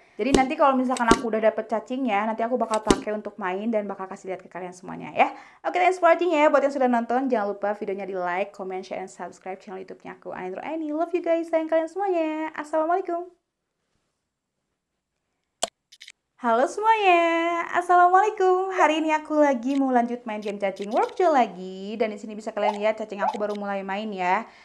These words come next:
Dan aku mainnya ini di waktu ya untuk hari ini. Kenapa di waktu?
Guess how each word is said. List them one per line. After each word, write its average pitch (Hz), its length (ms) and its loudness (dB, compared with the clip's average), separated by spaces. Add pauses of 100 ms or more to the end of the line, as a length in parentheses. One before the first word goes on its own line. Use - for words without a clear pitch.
(200)
Dan 240 160 2
aku 320 240 0
mainnya 302 320 4
ini 311 320 2
di 294 160 2
waktu 277 560 4
ya 226 160 6
untuk 240 160 -4
hari 226 240 0
ini. 208 320 -6
Kenapa 254 320 2
di 254 80 4
waktu? 254 560 2